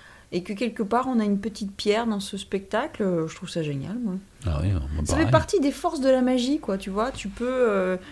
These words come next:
Speaker 1: aujourd'hui, on est en train de se parler tous les deux, enfin, tous les trois, et puis, en fait, il y en a plein, il y a plein de gens qui nous écoutent, et puis demain, eh ben, je vais être, euh, dans un gala, euh, un truc privatisé.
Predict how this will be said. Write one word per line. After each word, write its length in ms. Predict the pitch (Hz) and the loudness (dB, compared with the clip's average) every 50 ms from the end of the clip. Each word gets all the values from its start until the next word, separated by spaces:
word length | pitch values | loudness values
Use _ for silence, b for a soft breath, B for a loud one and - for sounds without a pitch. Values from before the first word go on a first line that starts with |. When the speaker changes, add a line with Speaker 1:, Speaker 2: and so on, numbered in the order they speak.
| B B B | B B B
Speaker 1:
aujourd'hui, 460 | 180 196 196 214 214 214 202 220 247 | -2 -2 0 0 0 0 0 2 2
on 140 | 247 226 202 | 2 2 2
est 20 | 202 | 4
en 160 | 196 196 196 | 4 2 2
train 260 | 196 - 220 214 220 | 0 0 0 0 2
de 140 | 220 196 190 | 2 2 0
se 100 | 185 - | -2 -2
parler 540 | - 196 202 202 202 202 208 220 226 220 214 | 0 0 2 2 4 4 4 4 4 4 2
tous 120 | - - 185 | 0 -2 -2
les 100 | 185 190 | 0 0
deux, 460 | 175 165 202 214 240 254 269 277 269 | 2 0 0 0 -2 -2 -4 -4 -6
enfin, 240 | 247 - 196 190 185 | -6 -2 -2 -2 -2
tous 120 | 190 - | -2 -2
les 120 | 202 196 196 | -4 -4 -4
trois, 460 | - - - 214 226 247 277 302 311 240 | -4 -4 -2 -2 -2 -2 -2 -4 -2 -2
et 80 | 190 | -4
puis, 240 | 190 - - 208 196 | -4 -6 -6 -4 -2
en 100 | 190 190 | -2 -2
fait, 280 | 190 - 220 220 220 - | -2 -4 -4 -4 -4 -2
il 40 | |
y 20 | 185 | -2
en 60 | 180 | -2
a 40 | 180 180 | -2 -4
plein, 440 | 180 - - 226 233 233 240 233 226 | -4 -4 0 0 0 2 0 0 -2
il 60 | 202 | -2
y 40 | 196 | -4
a 40 | 196 | -4
plein 180 | - 233 226 | -4 -2 0
de 60 | 226 | 0
gens 120 | 226 220 214 | 0 0 -2
qui 120 | 196 208 | 0 2
nous 180 | 196 196 196 196 | 2 2 2 0
écoutent, 380 | 202 202 - 233 262 320 - | -2 -4 -4 -4 -4 -4 -4
et 40 | - | -6
puis 140 | - - 202 | -8 -6 -4
demain, 380 | 185 185 208 202 202 220 277 330 B B B B B B B B B | -2 0 0 0 0 0 -2 -4 B B B B B B B B B
eh 40 | 175 | -2
ben, 300 | 175 190 196 196 202 196 | 0 2 2 2 2 0
je 120 | 185 180 | -2 -2
vais 140 | 180 185 190 | -2 -2 -2
être, 180 | 208 202 - - 196 | -2 -4 -6 -6 -4
euh, 200 | 185 185 180 175 | -4 -2 -2 -2
dans 200 | 180 180 175 175 | -2 -2 -2 -2
un 80 | 185 185 | -2 -2
gala, 400 | 180 180 180 175 175 170 175 190 208 208 | 0 0 0 0 0 0 -2 -4 -4 -6
euh, 280 | 202 190 180 175 175 170 - B B B B B B - | -6 -6 -6 -6 -6 -8 -10 B B B B B B -12
un 80 | - 170 | -10 -8
truc 180 | 175 - 196 196 | -8 -6 -8 -8
privatisé. 800 | - - 196 190 190 190 - 190 185 165 175 190 226 269 349 | -6 -2 -2 0 -2 -2 -2 -4 -4 -2 0 0 -2 -2 -4